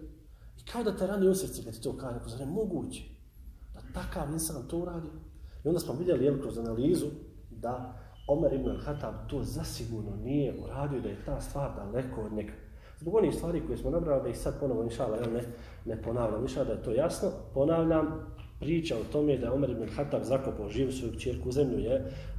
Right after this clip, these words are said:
laž i izmišljotina koja nema nikakvo uporište u knjigama. Rekli smo da Omer ibn al-Khattab oženio nekoliko žena, da je najpoznatija njegova djeca, njegova prva kćerka, eh,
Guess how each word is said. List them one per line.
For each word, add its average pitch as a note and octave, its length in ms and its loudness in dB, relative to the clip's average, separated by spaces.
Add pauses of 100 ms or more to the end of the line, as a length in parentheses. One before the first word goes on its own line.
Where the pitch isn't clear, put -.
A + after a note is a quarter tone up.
laž B2 280 4 (140)
i - 40 0
izmišljotina A#2+ 560 2 (120)
koja G#2 120 -2
nema A#2 240 2
nikakvo A2+ 580 -2
uporište G#2 600 -2 (280)
u G2 60 -8
knjigama. G#2+ 360 -2 (1500)
Rekli E3 260 4
smo C3 160 0
da C3 120 6
Omer C#3 160 6
ibn A2+ 100 0
al-Khattab A2+ 420 -2
oženio A#2+ 320 0
nekoliko A2+ 380 0
žena, G#2 340 -2 (220)
da B2 140 0
je A#2+ 260 -2
najpoznatija C3 580 0
njegova A2+ 260 -2
djeca, B2+ 380 0 (140)
njegova A#2+ 260 -2 (140)
prva C3+ 320 2
kćerka, G#2+ 340 -2
eh, D3 60 -2